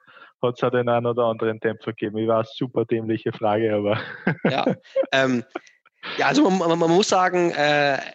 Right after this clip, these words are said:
Speaker 2: es lief wirklich bisher extrem gut. Also wir hatten jetzt
Speaker 1: Ja.
Speaker 2: nie so, dass wir dachten, oh Gott, wir müssten, ähm,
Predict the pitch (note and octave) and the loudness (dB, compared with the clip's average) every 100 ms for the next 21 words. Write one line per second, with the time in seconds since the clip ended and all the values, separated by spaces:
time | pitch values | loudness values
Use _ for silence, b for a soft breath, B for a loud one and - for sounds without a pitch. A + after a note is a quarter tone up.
0 | - D#3+ C#3 G#3 D#3+ F#3+ C#3+ C#3 C#3+ C3+ | -16 -6 -2 0 2 0 0 0 2 0
1 | B2+ - C3 A#2 D#3 - B2+ B2 C3 C#3+ | 0 -2 -2 -2 -4 -2 -2 0 0 2
2 | B2+ A#2+ C#3 D3+ C#3+ C3 C3+ C3 - C#3 | 4 4 2 2 2 0 0 -2 -2 -4
3 | B2 C3+ - C3 C3+ - C#3+ B2+ B2+ B2+ | -2 -2 0 2 2 0 0 2 2 0
4 | - B2 A#2+ A#2+ A2+ | 0 0 0 -2 -4